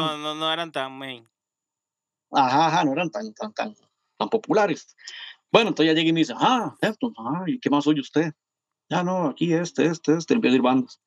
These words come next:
Speaker 1: Ahí se me quedan viendo y hacen, "Ah, mire, este chamaco sabe de música", empiezan a decir. Y entonces ya ellos me empiezan a, empezamos a intercambiar música.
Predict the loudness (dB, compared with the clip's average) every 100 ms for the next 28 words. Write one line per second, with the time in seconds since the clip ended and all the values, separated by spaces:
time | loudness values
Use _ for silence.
0 | _ -20 -20 -20 -20 _ 0 2 0 2
1 | 2 4 4 2 0 -6 -8 -2 0 2
2 | 0 0 -2 0 0 0 0 0 2 2
3 | 2 0 -4 -10 -12 -10 -10 -12 -20 _
4 | _ _ _ -20 -20 -20 -20 -20 _ _
5 | _ 2 4 6 4 6 4 2 0 0
6 | 2 0 -4 -8 -2 2 2 2 0 2
7 | 2 2 0 -6